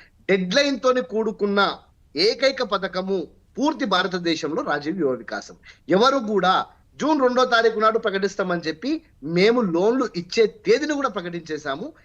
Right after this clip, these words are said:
ఈ తేదీల లోపట ఈ సమయం నుంచి ఈ సమయం దాకా, ఇప్పుడు ఒక ఎలక్షన్ పోటీ చేయాలంటే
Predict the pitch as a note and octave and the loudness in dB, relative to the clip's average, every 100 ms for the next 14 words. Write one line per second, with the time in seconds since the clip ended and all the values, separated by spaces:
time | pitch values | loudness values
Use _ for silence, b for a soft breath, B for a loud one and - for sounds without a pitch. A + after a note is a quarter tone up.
0 | b - G3+ F3 G3 B3 C#4 B3+ A3 F3 | b -8 -6 0 2 2 2 2 0 -2
1 | F3 E3 D3+ - _ _ _ - C4+ C4+ | -2 0 0 -4 _ _ _ -2 2 4
2 | A3+ A3 A3 G#3 G3+ F3+ E3 D3+ C3 C3 | 4 4 2 -2 -2 0 0 0 0 -2
3 | E3 G3 F#3 _ C#3 D3+ D3 F#3+ A3 A#3 | 2 0 0 _ -4 0 2 2 2 2
4 | G3 G3+ G#3 F3+ E3+ E3 E3+ C4 | 2 2 4 4 2 2 0 -2